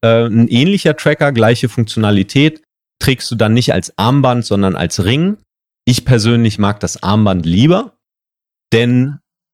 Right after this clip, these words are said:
das stört mich nicht beim Krafttraining. Wenn ich Gewichte greife, dann geht das mit einem Ring nicht und den Ring muss ich abnehmen.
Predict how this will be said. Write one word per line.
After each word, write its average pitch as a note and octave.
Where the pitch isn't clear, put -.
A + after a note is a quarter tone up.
das A2+
stört C#3
mich B2+
nicht A#2+
beim G#2
Krafttraining. D#2+
Wenn F2+
ich -
Gewichte B2
greife, G#2+
dann F2+
geht G2
das -
mit F#2
einem E2
Ring F2
nicht -
und D#2+
den E2
Ring G2
muss G2
ich -
abnehmen. D#2+